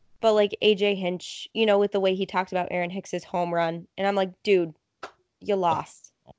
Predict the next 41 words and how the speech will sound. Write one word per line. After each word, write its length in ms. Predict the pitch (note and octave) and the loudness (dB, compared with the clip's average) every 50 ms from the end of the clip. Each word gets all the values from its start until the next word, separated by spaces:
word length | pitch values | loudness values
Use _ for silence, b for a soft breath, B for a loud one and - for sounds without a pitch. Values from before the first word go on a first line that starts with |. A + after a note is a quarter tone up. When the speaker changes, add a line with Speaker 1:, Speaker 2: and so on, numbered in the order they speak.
| _ _ | _ _
Speaker 2:
my 80 | - D2 | -20 -20
God. 340 | C#2 C#2+ C#2 C#3 - - - | -16 -14 -14 -14 -14 -14 -10
Speaker 1:
Just 260 | - G#3+ G#3+ - - | -8 -8 -6 -4 -4
accept 440 | A#3+ - - - A3 G3+ - - - | -6 -4 0 2 2 2 0 0 -2
it. 240 | F#3+ F#3 F#3 - _ _ _ | 0 0 0 -4 _ _ _
Like, 340 | - F#3+ F#3+ F3+ F3 F3+ - B B B B B B | 0 2 2 2 2 -2 -8 B B B B B B
you 180 | G#3+ A3+ A3+ | 0 0 2
listen 300 | A#3 A#3+ A#3+ - A#3+ A3 G#3 | 4 2 2 2 0 0 0
to 120 | G3+ - | 2 2
Aaron 300 | - G3 G3 F#3+ F#3 F#3 | 2 0 0 0 -2 -4
Boone 320 | E3 F#3+ F3+ F3+ F3+ F3+ F3+ | -4 -4 -2 -2 -2 -4 -4
after 400 | - - F3+ F#3 - - F#3 F3+ | -4 -6 -6 -8 -6 -6 -6 -4
the 80 | F3+ | -2
Yankees 400 | F3 F3 F3 E3+ E3+ F3 E3+ - | -2 -2 -2 -2 -4 -8 -6 -4
lose, 160 | F3+ F3+ F3 | -4 -4 -2
and 100 | F3+ F3+ | -4 -6
he's 220 | F3+ F#3 F#3 F#3 - | -6 -4 -6 -2 -2
like, 160 | F#3 F3+ - | -4 -2 2
"Yeah, 160 | G3 G#3+ A3+ | 2 2 2
we 220 | G3+ F3 F3+ G#3 G#3 | 2 -2 -2 -4 -4
blew 300 | E3 F3+ F3+ F#3 E3 - | -2 -2 -2 -2 -2 -4
it." 140 | - - - _ _ _ _ _ _ _ _ _ _ _ _ _ _ _ _ _ _ _ _ _ _ _ _ _ _ _ _ _ _ _ | -6 -8 -10 _ _ _ _ _ _ _ _ _ _ _ _ _ _ _ _ _ _ _ _ _ _ _ _ _ _ _ _ _ _ _
Speaker 2:
Yeah, 160 | - A#2 - - | -10 -10 -8 -6
have 200 | A2 B2+ D3+ F#3+ | -4 -4 -4 -4
some, 220 | - - G3 F3 C#3+ _ _ _ - | -4 -8 -10 -10 -12 _ _ _ -18
have 200 | - - F#3 - | -12 -12 -12 -12
some 160 | - F3+ C#3+ | -10 -14 -14
class. 560 | - - F#2 D#2+ D2+ D2+ D#2+ - - - - _ _ _ _ _ _ _ _ | -12 -12 -10 -10 -8 -8 -10 -12 -14 -20 -20 _ _ _ _ _ _ _ _
Speaker 1:
So 480 | - - - G3 F#3 F3+ F3 F3 F3 | -10 -2 2 2 4 6 6 6 6
Speaker 2:
Well, 120 | F3 G3 F#3 | 6 4 2
you 120 | F#3+ G3 | 0 -2
gotta 200 | A#3 D#4 C4+ A3+ | 0 2 2 2
win 280 | E3 D3 F3 F#3 F3+ D#3+ | 4 4 4 2 2 0
with 160 | C3 - - | -2 -2 -2
class 360 | - C3 B2+ A2+ G2 - - | 0 2 2 2 2 0 -2
too. 140 | - - G#2+ | -2 -2 0
You 220 | F#2 E2+ F2+ G2 | 0 0 -2 -6
can't 280 | G2+ - B2 A2 G#2+ - | -6 -2 -4 -4 -4 -4
win. 440 | F#2+ G2+ G#2 G2+ G2 F#2+ F2+ F2+ F2 - _ _ _ _ _ _ _ - | -4 -2 0 0 0 -2 -4 -6 -8 -12 _ _ _ _ _ _ _ -6
You 80 | G2 F#2+ | -4 -4
know, 300 | C2+ E2+ G2+ G2 F#2+ | -2 -2 -2 -2 -2